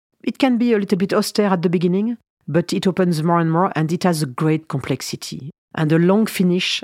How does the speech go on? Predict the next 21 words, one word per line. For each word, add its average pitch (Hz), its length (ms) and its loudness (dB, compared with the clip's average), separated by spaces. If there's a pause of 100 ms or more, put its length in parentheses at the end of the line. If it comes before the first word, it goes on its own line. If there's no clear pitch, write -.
a 151 40 0
long 175 280 2
length. 170 480 -2 (360)
You 175 140 0
can 185 180 2
find 208 280 0
also 208 420 0
on 165 240 0
Corton 185 400 -4
white 196 420 -2
a 160 100 0
little 208 460 -2
bit 170 160 -6
touch - 240 -4
of 170 80 -6
saltiness. - 840 -2 (460)
My 196 160 6
father 214 480 2
decided 175 520 0
to 165 120 2
replant 170 680 0